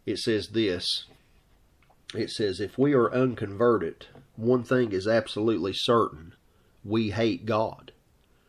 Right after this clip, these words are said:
This is true. The Bible is very clear. All of those who have not trusted in Christ are still in their unrepentant sin, and they are the enemies of God.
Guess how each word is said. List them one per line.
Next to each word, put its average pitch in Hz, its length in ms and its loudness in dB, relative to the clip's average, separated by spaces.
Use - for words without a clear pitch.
This 110 280 -2
is 98 100 -4
true. 127 300 2
The 85 80 -8
Bible 101 400 -2
is 90 80 -6
very 104 280 2
clear. 117 460 0
All 117 260 4
of 110 120 0
those 113 280 4
who 104 120 -4
have 110 220 0
not 98 240 -8
trusted 120 540 0
in 107 380 -2
Christ 101 720 0
are 98 160 0
still 123 420 2
in 101 240 -6
their 95 260 -4
unrepentant 104 680 -4
sin, 107 520 -4
and 101 200 -10
they 101 120 -2
are 104 200 2
the 107 260 -4
enemies 101 540 0
of 98 160 -4
God. 120 420 -2